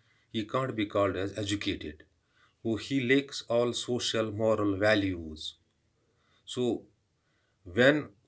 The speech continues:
social mal-, values, moral values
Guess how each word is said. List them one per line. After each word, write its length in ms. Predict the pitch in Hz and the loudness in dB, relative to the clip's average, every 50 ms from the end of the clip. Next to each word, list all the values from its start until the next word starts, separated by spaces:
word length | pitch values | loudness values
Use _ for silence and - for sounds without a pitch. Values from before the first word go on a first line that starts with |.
| _ _ | _ _
social 480 | _ - - - 131 131 - - 143 139 | _ -8 -2 0 0 0 0 0 -2 0
mal-, 360 | 127 131 120 123 127 120 107 - 87 | 2 4 6 6 6 4 0 -4 -4
values, 680 | 95 110 113 120 120 123 120 120 120 123 127 123 - | 0 4 4 4 4 4 2 0 0 0 -2 -4 -6
moral 440 | 101 95 104 113 120 123 127 123 117 | -4 0 2 4 4 4 2 0 0
values 640 | 110 113 113 113 110 113 113 113 120 123 - - - | 2 4 4 4 4 2 0 -2 -2 -2 -4 -6 -10